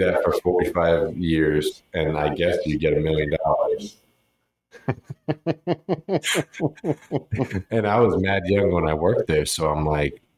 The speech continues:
"Is that a way to get a million dollars?" <laughs> You just roll up through the ranks and do the same thing every day, and then eventually you save enough money. Like Paul, who,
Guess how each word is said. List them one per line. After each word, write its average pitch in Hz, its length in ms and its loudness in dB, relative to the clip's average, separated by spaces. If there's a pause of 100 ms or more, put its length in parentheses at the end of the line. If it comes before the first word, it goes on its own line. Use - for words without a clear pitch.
(1120)
"Is - 200 -4
that 82 460 0
a 117 80 2
way 90 360 2
to 107 100 2
get 87 240 0
a 85 60 0
million 85 420 2
dollars?" 80 580 0 (1500)
<laughs> 170 80 2 (1900)
You 107 200 4
just 107 260 2
roll 98 500 2
up 107 60 0 (140)
through 101 180 2
the 95 160 4
ranks 90 380 0
and 85 180 -2
do 90 160 0
the 82 80 -2
same 87 360 -2
thing 87 260 0
every 82 340 -2
day, 82 400 2
and 76 100 0
then 73 120 0
eventually 78 520 -2
you 78 140 -2
save 80 320 0
enough 78 260 -2
money. 87 280 -2 (380)
Like 98 300 0
Paul, 113 260 2
who, 196 280 2